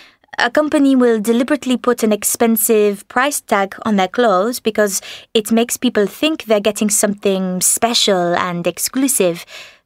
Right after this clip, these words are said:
But probably a designer t-shirt isn't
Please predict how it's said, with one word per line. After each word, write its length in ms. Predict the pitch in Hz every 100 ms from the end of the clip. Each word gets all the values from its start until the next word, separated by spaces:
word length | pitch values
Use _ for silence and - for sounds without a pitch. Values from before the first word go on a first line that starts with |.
| _
But 600 | 226 247 240 240 233 - -
probably 500 | 254 247 262 277 330 415 - - -
a 100 | 226
designer 480 | 220 214 233 254 226
t-shirt 840 | 208 311 311 - 262 262 262 - -
isn't 360 | 277 269 247